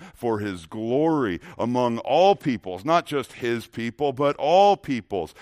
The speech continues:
as it says in, uh, Exodus seven four, when Moses is talking to Pharaoh. He, he says, "Pharaoh will," or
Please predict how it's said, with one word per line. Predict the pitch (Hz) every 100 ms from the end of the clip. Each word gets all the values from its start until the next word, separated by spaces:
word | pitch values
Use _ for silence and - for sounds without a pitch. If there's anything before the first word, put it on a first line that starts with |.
| -
as | 92 85
it | 71 -
says | 85 127 101
in, | 78 - - -
uh, | 87 90 87 - -
Exodus | 156 - - 85 -
seven | - 139 110 82
four, | 76 - 160 139 87 - _ _ _ -
when | 90 92 110
Moses | 107 117 123 113 110
is | 107 -
talking | 110 107 110 110
to | 98 107 107 107 - _ _
Pharaoh. | - - 131 135 101 87
He, | 104
he | 113
says, | 110 104 110 - _ -
"Pharaoh | - - 139 160 165 170
will," | 131 131
or | 117 123 117